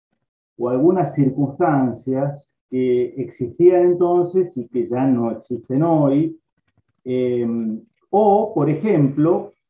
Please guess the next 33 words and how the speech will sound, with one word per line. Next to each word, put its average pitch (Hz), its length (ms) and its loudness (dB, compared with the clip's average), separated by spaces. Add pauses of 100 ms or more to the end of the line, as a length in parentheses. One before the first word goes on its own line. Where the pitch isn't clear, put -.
(120)
eh, 131 640 -2 (220)
que 143 100 -2
la 143 160 0
cosa 202 320 -2
era 175 380 2
como 123 240 -2
al 120 200 -2
revés 151 440 2
de 117 60 2
lo 107 160 -4
que 117 100 -6
hoy 117 120 0
suponemos. 101 640 -12 (220)
Por 123 220 0
decirte, 160 800 2
y 113 100 -8
empiezo 139 440 -4
un 123 100 0
poco 139 300 -4
por 113 160 -4
lo 104 80 -6
más 127 260 -4
evidente, 135 540 -2
que 101 120 -18
creo 127 220 -4
que 110 100 -10
todos 131 280 -6
lo 104 140 -12
sabemos, 143 720 -2 (1200)
eh, 143 140 0
bueno, 180 340 2
Carlos 170 320 2
tercero 190 440 0